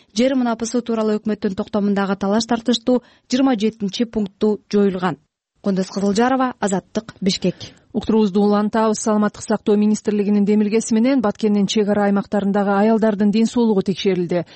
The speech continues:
Speaker 2: Мобилдик клиника менен аймакты кыдырган дарыгерлер чек арадагы чыр чатактар аялдардын, кыз келиндердин психологиялык абалына терс таасирин тийгизип, стресске кабылгандар көп экенин айтып жатышат. Сөз Азаттыктын Баткендеги кабарчысы Жеңиш Айдаровдо.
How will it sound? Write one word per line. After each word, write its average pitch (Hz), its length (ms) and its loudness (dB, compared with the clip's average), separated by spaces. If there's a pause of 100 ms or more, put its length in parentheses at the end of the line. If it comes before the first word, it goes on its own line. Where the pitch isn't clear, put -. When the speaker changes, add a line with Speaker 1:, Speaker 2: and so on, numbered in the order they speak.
(100)
Speaker 2:
Мобилдик 196 400 0
клиника 196 380 0
менен 220 320 2
аймакты 180 380 -2
кыдырган 185 360 -2
дарыгерлер 190 560 2
чек 185 220 -2
арадагы 185 380 0
чыр - 200 -4
чатактар - 540 -2
аялдардын, 196 540 2
кыз - 180 -8
келиндердин 202 580 0 (220)
психологиялык 220 720 0
абалына 196 340 0
терс 226 400 -2
таасирин 190 460 -2
тийгизип, 190 420 -2
стресске 208 540 -2
кабылгандар 185 560 -2
көп 190 240 2
экенин 180 340 -4 (360)
айтып 208 260 -4
жатышат. 311 340 -2
Сөз 277 380 0
Азаттыктын 233 480 0
Баткендеги 226 460 0
кабарчысы 185 500 -2
Жеңиш 185 320 0
Айдаровдо. 180 600 0